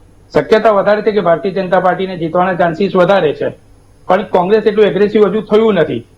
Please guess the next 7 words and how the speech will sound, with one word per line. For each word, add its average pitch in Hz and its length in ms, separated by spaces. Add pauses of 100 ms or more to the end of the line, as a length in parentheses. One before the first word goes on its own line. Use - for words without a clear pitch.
(140)
આંતરિક 202 440
વિખવાદો 196 540
છે, 123 240 (400)
નેતાગીરી 196 600
એટલી 214 260
સ્ટ્રોંગ 208 400
નથી, 151 400